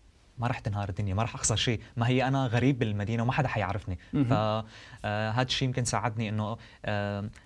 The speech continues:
Speaker 1: آه، أتغلب على هي الصعوبة أو على، على خوفي. آه، الشيء الثاني طبعًا لما بلشت بال-، بالكتابة. آه،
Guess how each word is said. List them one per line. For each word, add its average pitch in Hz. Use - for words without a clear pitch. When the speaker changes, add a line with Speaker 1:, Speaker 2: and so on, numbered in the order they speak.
Speaker 1:
آه، 101
أتغلب 113
على 101
هي 107
الصعوبة 101
أو 92
على، 95
على 101
خوفي. 95
آه، 110
الشيء 156
الثاني 156
طبعًا 135
لما 139
بلشت 123
بال-، 95
بالكتابة. 90
آه، 107